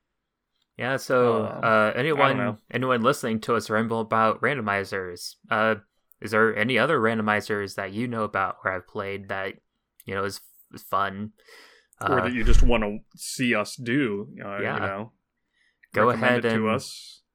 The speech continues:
Speaker 1: join
Speaker 2: You know,
Speaker 1: Discord, talk about it, email us, whatever,
Speaker 2: Yeah.
Speaker 1: tweet
Speaker 2: Yeah.
Speaker 1: us.
Speaker 2: You, there are many ways to contact us, and you should do that.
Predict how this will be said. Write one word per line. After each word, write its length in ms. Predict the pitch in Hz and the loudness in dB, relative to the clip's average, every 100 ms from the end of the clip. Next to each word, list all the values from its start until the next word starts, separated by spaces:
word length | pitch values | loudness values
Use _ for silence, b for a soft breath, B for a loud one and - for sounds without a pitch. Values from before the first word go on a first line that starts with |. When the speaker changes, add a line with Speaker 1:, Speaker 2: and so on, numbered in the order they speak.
| _ | _
Speaker 1:
join 260 | - 135 120 | -2 0 0
Speaker 2:
You 0 | |
know, 40 | |
Speaker 1:
Discord, 640 | 113 113 104 113 120 117 - | 0 -2 0 4 4 4 2
talk 240 | 113 113 | 0 0
about 340 | 110 110 110 110 | -4 -2 0 0
it, 240 | 107 - | -2 -2
email 380 | 110 110 104 107 | -4 -4 -4 -2
us, 480 | 107 107 - - - _ _ | -4 -6 -12 -14 -20 _ _
whatever, 560 | 113 107 104 104 107 107 | -8 -6 -6 -6 -6 -6
Speaker 2:
Yeah. 160 | 110 _ _ _ _ | -8 _ _ _ _
Speaker 1:
tweet 360 | - 107 101 - | -10 -8 -8 -6
Speaker 2:
Yeah. 80 | 104 | -4
Speaker 1:
us. 420 | 110 - - - _ _ _ _ _ _ _ _ _ _ _ _ _ - - | -4 -10 -16 -20 _ _ _ _ _ _ _ _ _ _ _ _ _ -20 -8
Speaker 2:
You, 180 | 147 131 | -4 2
there 180 | 185 | 6
are 60 | 151 | 6
many 260 | 131 226 208 | 4 0 4
ways 240 | 135 117 | 4 2
to 60 | - | -2
contact 560 | - 131 117 - - 120 | -2 -2 -2 -8 -14 -12
us, 200 | 131 - | -12 -12
and 240 | 110 104 | -10 -8
you 260 | 110 160 185 | -4 -2 -2
should 300 | - 160 120 | -2 -4 -2
do 180 | 104 98 | -4 -4
that. 280 | 95 104 | -6 -8